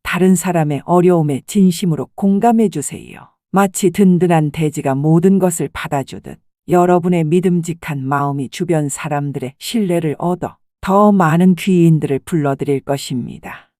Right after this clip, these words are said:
이제 이천이십오 년 팔월 여러분의 재물운을 살펴보겠습니다. 육십일 년생 소띠 여러분, 다가오는 팔월은 마치 여름 들판의 황금빛 벼이삭처럼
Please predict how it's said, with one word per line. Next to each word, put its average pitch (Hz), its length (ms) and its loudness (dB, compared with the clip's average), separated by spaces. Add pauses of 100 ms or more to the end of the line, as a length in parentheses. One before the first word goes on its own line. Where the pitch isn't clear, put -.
이제 185 260 0
이천이십오 175 840 -2
년 151 320 -2
팔월 160 440 -2
여러분의 143 500 -2
재물운을 151 680 -6
살펴보겠습니다. 156 1400 -8 (180)
육십일 175 520 2
년생 143 420 -2
소띠 151 480 -6
여러분, 147 560 -4 (240)
다가오는 160 580 0
팔월은 147 380 -4
마치 147 460 -4
여름 151 360 2
들판의 139 580 -4
황금빛 170 760 -2 (100)
벼이삭처럼 151 1040 -4